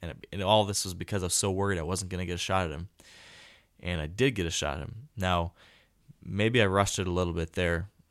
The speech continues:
um, like I said. But another part of my mistake was that in doing that, I did not notice the fact that there were some branches. There, I knew there were branches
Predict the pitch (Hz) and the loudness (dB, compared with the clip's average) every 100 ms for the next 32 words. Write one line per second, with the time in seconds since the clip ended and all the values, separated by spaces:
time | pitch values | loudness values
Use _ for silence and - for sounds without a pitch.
0 | - 85 82 85 73 80 - 85 73 107 | -4 -2 -2 -4 -4 -2 -2 -2 -4 -10
1 | - _ _ - 92 - _ _ - 98 | -16 _ _ -2 0 -2 _ _ -10 -4
2 | 98 127 120 - 92 87 - 87 80 - | 0 0 0 -2 0 -2 -2 -4 -6 -12
3 | - _ - 92 85 82 - 85 85 85 | -20 _ -6 -2 -2 -2 -2 -4 -4 -2
4 | 90 85 - - - - _ _ 107 110 | -2 -2 -6 -20 -20 -20 _ _ -2 0
5 | 104 110 107 85 82 82 - _ _ _ | 2 2 2 0 -2 -4 -10 _ _ _
6 | _ _ _ _ _ _ _ _ - 101 | _ _ _ _ _ _ _ _ -8 -2
7 | 98 92 95 87 92 95 87 - 87 - | 0 2 2 2 2 2 2 -4 -4 0
8 | 82 - - 87 92 87 87 87 90 95 | 0 -2 -10 -2 0 0 0 0 -2 -6
9 | _ _ - 87 87 90 98 101 78 76 | _ _ -4 -4 -2 0 0 -2 -4 -6
10 | - - _ - 98 - 98 107 131 117 | -6 -10 _ -8 -4 0 2 2 2 2
11 | 104 98 92 85 87 82 | 2 2 2 0 -2 -4